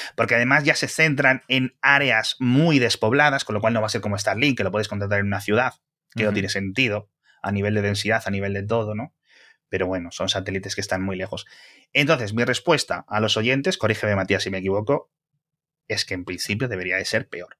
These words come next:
Speaker 1: Ahora, también va a ser mucho más barato.
Speaker 2: Claro.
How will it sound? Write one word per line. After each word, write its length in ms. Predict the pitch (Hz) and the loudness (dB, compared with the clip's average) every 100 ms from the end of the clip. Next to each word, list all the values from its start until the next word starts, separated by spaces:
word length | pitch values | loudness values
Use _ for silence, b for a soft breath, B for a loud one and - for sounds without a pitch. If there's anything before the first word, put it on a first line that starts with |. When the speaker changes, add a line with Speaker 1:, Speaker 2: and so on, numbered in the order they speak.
| _ | _
Speaker 1:
Ahora, 420 | 110 110 104 - _ _ _ _ _ _ _ _ _ _ - | 0 2 2 -2 _ _ _ _ _ _ _ _ _ _ -6
también 200 | 95 92 | -4 -2
va 40 | |
a 40 | 92 | -4
ser 120 | 92 | -4
mucho 200 | 90 - | -4 -6
más 140 | 85 | -8
barato. 340 | 85 95 - _ _ _ _ _ _ _ _ _ _ | -10 -10 -12 _ _ _ _ _ _ _ _ _ _
Speaker 2:
Claro. 360 | - 92 82 | -2 -2 -2